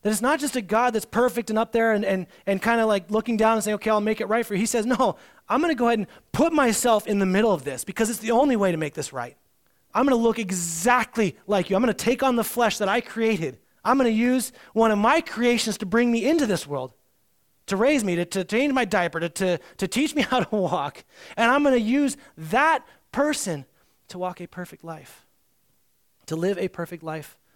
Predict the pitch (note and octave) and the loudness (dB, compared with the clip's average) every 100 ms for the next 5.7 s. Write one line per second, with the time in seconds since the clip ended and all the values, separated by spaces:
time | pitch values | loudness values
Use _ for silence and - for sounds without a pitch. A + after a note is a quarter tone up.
0 | _ _ F3 E3+ F#3 - - F#3+ F3 D3+ | _ _ -16 -10 -10 -10 -12 -8 -10 -10
1 | _ _ - G3 G3 E3+ E3+ G3 G3 G#3+ | _ _ -8 -6 -6 -10 -8 -6 -6 -6
2 | F#3+ - G3 F3 D#3+ D#3+ D3 - _ _ | -8 -10 -8 -8 -8 -10 -12 -18 _ _
3 | _ _ _ _ - F3 E3 F3 F3 D3+ | _ _ _ _ -10 -6 -6 -6 -6 -6
4 | D#3 - E3 E3+ D3+ E3+ D3+ C3+ D#3+ - | -10 -10 -10 -10 -12 -14 -16 -12 -12 -12
5 | C3+ A#2+ - A2 G#2+ - | -18 -20 -20 -20 -20 -20